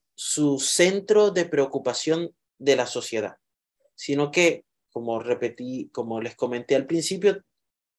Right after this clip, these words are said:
tienen que centrarse en el amor, en el amor a su prójimo, en el amor al extranjero y, por supuesto, el amor a Dios. Ahora, luego de haberles dado esta pequeña introducción del capítulo doce,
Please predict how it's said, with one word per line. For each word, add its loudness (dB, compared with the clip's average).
tienen 2
que -2
centrarse 0
en 0
el -2
amor, -4
en -4
el 0
amor 4
a -6
su -10
prójimo, 2
en -8
el -4
amor 4
al 0
extranjero 2
y, -4
por 0
supuesto, -2
el 2
amor -2
a -6
Dios. -14
Ahora, 2
luego 2
de 6
haberles 2
dado 2
esta -6
pequeña 2
introducción -2
del -2
capítulo 0
doce, 2